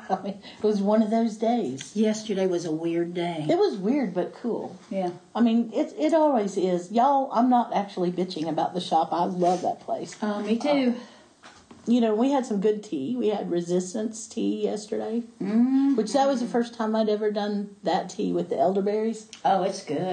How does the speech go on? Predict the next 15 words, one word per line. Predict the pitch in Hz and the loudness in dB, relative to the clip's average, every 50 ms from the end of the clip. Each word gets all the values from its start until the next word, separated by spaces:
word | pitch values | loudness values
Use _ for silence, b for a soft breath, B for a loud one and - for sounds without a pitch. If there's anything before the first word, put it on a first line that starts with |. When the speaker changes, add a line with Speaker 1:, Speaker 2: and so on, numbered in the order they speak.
| 220 226 | 2 2
Speaker 1:
Yeah, | 220 214 196 202 | 4 2 2 -2
Speaker 2:
Good, | 190 190 190 | -4 -8 -10
good. | 190 180 180 | -8 -4 -2
Speaker 1:
yeah. | 269 269 262 254 240 | -2 0 0 0 0
So, | 233 - - 269 269 254 254 B B B B B B | -2 0 0 0 0 0 0 B B B B B B
I | - 403 | 2 2
don't | 392 330 247 220 | 4 4 2 2
know. | 196 190 185 185 180 185 - | 4 2 2 2 0 -2 -4
Life | - 254 254 262 285 277 277 320 | 0 2 4 4 4 2 0 -2
is | 294 247 | -4 -4
strange. | - - - 269 269 262 254 240 233 233 - - - - - _ _ _ _ _ b b b b b b b b - | -2 0 2 2 4 4 4 4 4 2 0 -6 -14 -18 -20 _ _ _ _ _ b b b b b b b b 2
Life | 240 240 240 - | 2 2 2 2
is | 254 233 | -2 -4
strange, | - - 247 233 233 226 220 220 208 208 - | -2 0 0 2 2 2 2 0 -2 -2 0
but | 220 214 202 202 B | 0 0 0 -2 B